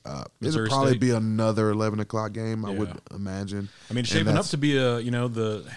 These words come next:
Speaker 2: to have the E S P N crew at
Speaker 1: That would be great.
Speaker 2: Fayetteville for if they,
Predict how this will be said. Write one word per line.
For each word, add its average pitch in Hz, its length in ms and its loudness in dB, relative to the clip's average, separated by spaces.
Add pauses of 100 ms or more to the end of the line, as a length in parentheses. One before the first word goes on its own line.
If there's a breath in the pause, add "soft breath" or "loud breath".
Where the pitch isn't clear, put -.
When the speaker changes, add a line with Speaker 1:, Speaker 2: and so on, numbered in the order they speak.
(100)
Speaker 2:
to 117 120 -4
have 117 280 -4
the 110 280 -4
E 123 160 -2
S 123 120 -4
P 131 180 -2
N 156 100 -2
crew 113 520 -4 (400)
at 117 260 -6
Speaker 1:
That 110 140 0
would 110 100 0
be 107 100 -2
great. 104 180 0
Speaker 2:
Fayetteville 120 480 0
for 101 600 -6 (160)
if 110 180 -12
they, 110 120 -4